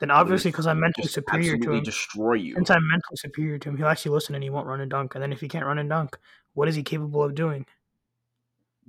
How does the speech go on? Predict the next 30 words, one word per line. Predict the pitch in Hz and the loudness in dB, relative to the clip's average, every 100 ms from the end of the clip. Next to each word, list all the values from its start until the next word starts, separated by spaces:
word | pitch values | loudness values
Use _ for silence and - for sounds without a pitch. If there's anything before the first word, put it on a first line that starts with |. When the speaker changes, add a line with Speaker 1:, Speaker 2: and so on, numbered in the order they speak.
| 90 _ _ _ 139 | -20 _ _ _ 0
Speaker 1:
Nothing. | 160 151 127 - _ _ _ _ - | 0 0 -6 -12 _ _ _ _ -4
Speaker 2:
Ending | 107 107 107 | 0 0 0
your | 95 | 0
life? | 87 78 104 - - _ _ _ _ | -2 -2 -4 -8 -20 _ _ _ _
Speaker 1:
You | 143 | -2
can't | 180 170 135 | 0 0 -2
without | 143 - 160 160 | -10 2 4 4
running, | 139 151 151 | 2 -2 -2
dunk-, | 147 135 | -2 -6
running | 139 143 147 | -6 -4 -4
and | 135 | -4
dunking. | 147 147 | -8 4
I, | 160 - - - | 4 4 0 6
low-key, | 208 220 208 | 8 10 8
no, | 185 135 156 | 6 2 -4
he | - - 226 | -2 4 8
doesn't | 240 208 156 | 8 8 4
even, | 196 185 - | 2 4 2
I | 196 | 2
could, | 160 139 - - - - | 0 -6 -10 -20 -4 0
I | 190 | 2
could | 170 127 | 0 -4
block | 135 131 - | -6 -8 -8
him. | 135 135 - _ _ _ _ _ _ _ _ _ _ _ _ _ | -8 -8 -10 _ _ _ _ _ _ _ _ _ _ _ _ _
Speaker 2:
Okay, | 101 - | -8 -2
Speaker 1:
He | 123 | -2
Speaker 2:
okay, | - 73 52 - | 0 -6 -6 -8
okay, | 90 - 64 | -6 -6 -8
stop | - - - - | -6 -4 -4 -4
it. | - - | -8 -10